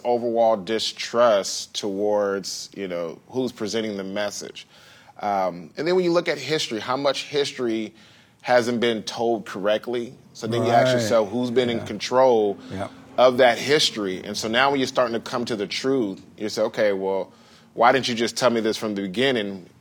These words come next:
Speaker 1: Now I could have worked and navigated my way through it.
Speaker 2: Yeah.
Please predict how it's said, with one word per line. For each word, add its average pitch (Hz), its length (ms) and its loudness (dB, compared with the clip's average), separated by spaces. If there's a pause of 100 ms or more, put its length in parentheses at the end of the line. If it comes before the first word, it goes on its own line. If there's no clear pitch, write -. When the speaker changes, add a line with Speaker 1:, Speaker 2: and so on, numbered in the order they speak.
Speaker 1:
Now 110 220 0
I 110 100 4
could 113 160 -4
have 98 80 -4
worked 101 280 0
and 104 100 -4
navigated 101 500 0
my 98 140 -4
way 95 240 -2
through 110 340 -2
it. 92 180 -4 (160)
Speaker 2:
Yeah. 117 180 -2